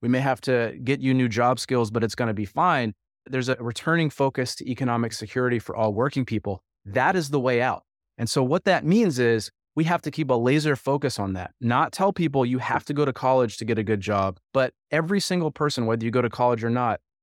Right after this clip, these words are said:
we should keep a laser focus on making sure that you're going to have the promise of economic security. And it's gonna take time, but it's not just about changing the conversation. If I just wanted to change the conversation, I wouldn't have written this book.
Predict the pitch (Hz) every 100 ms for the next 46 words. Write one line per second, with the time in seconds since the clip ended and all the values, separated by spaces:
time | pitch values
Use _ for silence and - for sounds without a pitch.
0 | _ _ 131 143 135 143 120 110 131 156
1 | 170 - 143 139 135 - 117 110 104 127
2 | - 151 - 123 123 117 - _ - 104
3 | 113 131 147 156 151 143 123 113 113 104
4 | 113 120 117 113 110 110 107 101 101 -
5 | - 135 135 107 98 - _ _ 135 143
6 | - 214 262 185 131 - 214 151 85 90
7 | _ _ - 143 143 139 160 196 170 185
8 | - 147 143 - 147 147 131 127 131 123
9 | 117 123 117 101 92 123 147 165 160 151
10 | 131 - 131 120 117 123 113 - 120 113
11 | 104 104 107 90 95 92 92 - 101